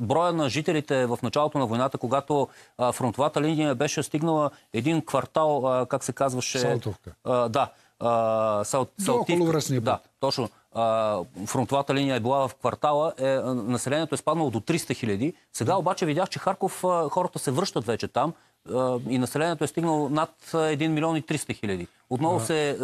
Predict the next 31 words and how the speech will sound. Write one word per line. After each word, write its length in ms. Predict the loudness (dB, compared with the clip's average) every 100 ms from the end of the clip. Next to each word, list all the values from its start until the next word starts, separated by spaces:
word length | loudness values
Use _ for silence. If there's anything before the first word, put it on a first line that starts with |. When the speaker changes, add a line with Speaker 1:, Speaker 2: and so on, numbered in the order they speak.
| -2
Speaker 1:
възвърнал. 600 | -2 -2 0 0 0 0
Speaker 2:
Значи 120 | -2 _ _ -4
Speaker 1:
Това 300 | 0 2 2
ли 40 |
е 140 | 0
всъщност, 500 | 0 -2 -2 -6 -2
а, 180 | 0 0 0
причината? 640 | -4 0 -2 0 0 -2 -4 _
Правил-, 360 | 0 2 2 0
правилно 600 | 0 2 2 2 2 2
ли 220 | 2 0
смята 480 | 0 -2 0 0 0 -4 _
Игор 220 | -2 -2 0
Терехов, 580 | -2 -2 -2 -4 -2
а, 100 | -4
кмет? 240 | -2 -4 -4
Speaker 2:
Игор 220 | -4 -2 -2
Терехов, 420 | 0 -2 -2 -4
аз 140 | -2 -4
го 100 | -6
познавам 360 | -4 -2 -2
лично. 320 | -4 -4 -6 -10 _ _ _ _ -2
Той 120 | 0
още 200 | 0 0
беше 380 | 0 0 -4 -4
предприемател, 760 | -6 -2 -2 0 -2 -2 -4
когато 440 | -6 -6 -6 -4 -4
аз 180 | -2
работех 400 | -2 -4 -4 -6
в 40 | -6
кметството 680 | -2 0 0 -6 -4 -6